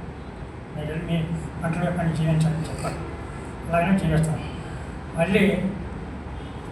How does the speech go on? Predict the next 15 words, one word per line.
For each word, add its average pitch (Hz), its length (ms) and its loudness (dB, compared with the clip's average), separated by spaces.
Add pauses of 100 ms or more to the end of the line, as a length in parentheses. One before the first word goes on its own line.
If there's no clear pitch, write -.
కొంత 185 180 4
రోజుల్లోనే 202 540 8 (1040)
ఈ 180 160 -2
ఎస్కే 180 220 0
చక్రవర్తి 208 520 6
అనే 160 120 2 (280)
వ్యక్తి 190 600 0 (960)
మా 165 160 4
భూమి 180 480 6
మీదకి 196 140 6
వచ్చి - 220 -2
మాకు 160 260 0
ఇబ్బంది 180 260 -2
పెడతారు. 160 520 -2 (960)
మా, 156 360 2